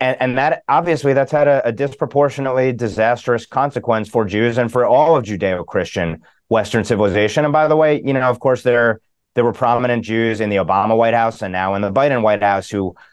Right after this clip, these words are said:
I believe have put forth a policy which is also disastrous for the Jewish state,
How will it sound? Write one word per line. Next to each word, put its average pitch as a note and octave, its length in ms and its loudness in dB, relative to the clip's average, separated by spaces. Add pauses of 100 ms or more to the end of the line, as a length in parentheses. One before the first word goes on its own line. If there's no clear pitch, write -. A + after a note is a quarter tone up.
(100)
I B2+ 200 2
believe A2 440 2
have G#2 200 -2
put A2+ 160 0
forth G#2+ 280 0
a F#2+ 60 -6
policy G2 540 -2
which F#2 200 -4
is F#2+ 120 -2
also - 360 2
disastrous G2 600 0
for G#2+ 100 -8
the F#2 140 -4
Jewish G2 320 2
state, F#2+ 300 0